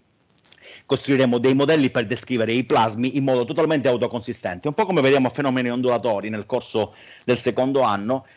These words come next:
Eh, in, con questa teoria totalmente cinetica e autoconsistente si possono descrivere i comportamenti delle cariche e dei campi elettromagnetici,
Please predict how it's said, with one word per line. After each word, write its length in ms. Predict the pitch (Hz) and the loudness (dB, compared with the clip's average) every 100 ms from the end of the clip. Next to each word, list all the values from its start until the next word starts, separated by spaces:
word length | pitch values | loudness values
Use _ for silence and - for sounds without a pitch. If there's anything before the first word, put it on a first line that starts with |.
| - | -6
Eh, 200 | 117 117 | 0 0
in, 220 | 107 139 | 0 -2
con 160 | - 151 | -2 -2
questa 280 | 196 - 139 | -2 0 2
teoria 460 | 165 151 143 113 - _ | 2 4 4 2 -4 _
totalmente 540 | - 147 165 196 170 135 | -2 2 2 2 0 0
cinetica 480 | 139 143 117 120 117 | 0 0 0 0 0
e 40 | |
autoconsistente 720 | 113 120 135 127 175 127 107 | 0 -2 -6 -6 -2 -2 -2
si 140 | 117 143 | -6 -6
possono 300 | 143 147 135 | -6 -2 -2
descrivere 460 | 131 - 110 104 | -2 -4 -6 -6
i 60 | 101 | -4
comportamenti 540 | 127 123 131 123 110 | -4 -4 0 -2 0
delle 220 | 110 117 | -2 -2
cariche 420 | 117 131 107 85 98 | 0 0 0 -4 -6
e 40 | |
dei 140 | 107 | -6
campi 280 | 104 143 127 | -2 -4 -2
elettromagnetici, 840 | 113 107 139 165 120 90 85 - | -6 -6 -6 -4 -4 -8 -10 -16